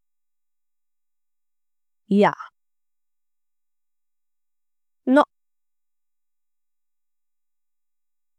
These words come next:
Nein. Por favor. Bitte.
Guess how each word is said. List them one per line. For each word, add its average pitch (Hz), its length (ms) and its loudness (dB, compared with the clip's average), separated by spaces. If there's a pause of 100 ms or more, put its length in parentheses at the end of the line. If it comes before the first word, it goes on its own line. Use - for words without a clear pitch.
Nein. 196 720 0 (2750)
Por 269 180 2
favor. 214 400 2 (3000)
Bitte. 226 340 -2